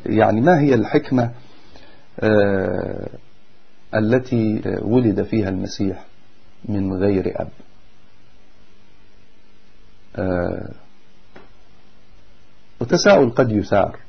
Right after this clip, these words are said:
وهنالك، آه، إجابة، آه، لعلها جميلة وجيدة للشيخ محمد أبو زهرة.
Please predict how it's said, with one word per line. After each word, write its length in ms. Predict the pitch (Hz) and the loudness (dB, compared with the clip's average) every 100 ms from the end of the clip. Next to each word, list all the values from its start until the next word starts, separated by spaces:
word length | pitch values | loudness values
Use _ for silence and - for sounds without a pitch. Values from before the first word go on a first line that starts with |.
| - - - - - - - | -16 -16 -16 -14 -14 -14 -12
وهنالك، 3000 | 120 120 156 156 156 156 156 123 120 117 110 107 107 - - - - - - - - - - - - 101 143 170 143 - | 0 8 10 10 10 8 6 4 6 6 4 2 0 -2 -4 -6 -12 -14 -14 -14 -16 -14 -14 -14 -6 2 6 6 6 6
آه، 400 | 131 127 139 110 | 6 6 4 0
إجابة، 420 | 104 135 113 101 | 6 6 6 4
آه، 100 | 98 - - - - 104 | 0 -4 -12 -14 -12 -10
لعلها 680 | 95 92 - - 107 90 92 | -6 -4 0 0 0 0 -2
جميلة 540 | 90 110 131 92 92 - - 92 87 90 95 98 - - 113 113 - - - - - - - - - - | 0 0 0 0 -6 -8 -12 -8 -6 -8 -10 -12 -12 -12 -14 -14 -14 -14 -14 -14 -14 -14 -14 -14 -14 -6
وجيدة 500 | 98 139 117 85 92 - - | 4 4 4 -2 -6 -8 -6
للشيخ 720 | 95 92 92 - - 131 123 | -2 0 0 -2 0 0 0
محمد 340 | 98 101 92 | -2 -2 -2
أبو 160 | - 95 | -2 0
زهرة. 340 | 110 127 120 | 2 2 0